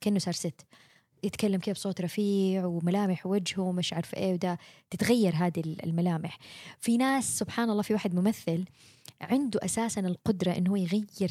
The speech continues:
تعابير وجهه، لدرجة من كتر ما يغير في عضلات وجهه، عنده مرونة في عضلات وجهه، فجأة تحس ملامحه تغيرت. طيب هاي كلها ناخدها بعين الاعتبار.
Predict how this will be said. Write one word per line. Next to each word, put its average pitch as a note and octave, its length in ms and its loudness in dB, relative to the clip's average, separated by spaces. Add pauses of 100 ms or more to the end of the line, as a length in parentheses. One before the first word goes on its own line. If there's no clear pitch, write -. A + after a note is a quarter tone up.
تعابير E3+ 400 0
وجهه، D#3+ 360 2 (380)
لدرجة G3+ 440 2
من F#3+ 100 0
كتر A#3 260 0
ما F#3 100 0
يغير G#3 280 2
في - 140 -4
عضلات F3+ 420 0
وجهه، F#3+ 220 -2
عنده F#3 200 0
مرونة F#3+ 300 2
في - 100 -4
عضلات F#3 360 0
وجهه، F#3 220 -2
فجأة G#3 220 0
تحس - 240 -4
ملامحه G3+ 320 2
تغيرت. E3 500 -4 (720)
طيب G3 280 0 (420)
هاي A3+ 220 2
كلها D4+ 240 0
ناخدها A3+ 340 2
بعين A#3 300 0
الاعتبار. F#3+ 600 -4